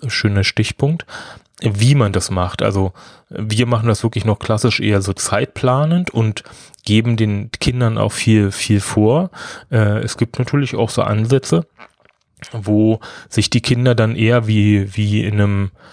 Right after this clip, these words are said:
ja, eigentlich in einem agilen Projekt vorgehen oder, äh, auf, auf einem Kanban-Board letzten Endes Themen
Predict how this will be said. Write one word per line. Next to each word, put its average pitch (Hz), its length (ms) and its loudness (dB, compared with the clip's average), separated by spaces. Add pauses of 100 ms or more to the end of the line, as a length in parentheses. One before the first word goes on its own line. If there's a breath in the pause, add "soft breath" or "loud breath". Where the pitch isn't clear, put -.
(400 loud breath)
ja, 123 240 2
eigentlich 104 260 -4
in 113 100 -2
einem 104 120 2
agilen 107 480 2
Projekt - 360 -2
vorgehen 104 360 0
oder, 98 880 0
äh, 101 200 -2
auf, - 260 -4
auf 101 220 0
einem 101 140 0
Kanban-Board 110 800 0
letzten 104 220 -2
Endes 104 280 -2
Themen 107 460 0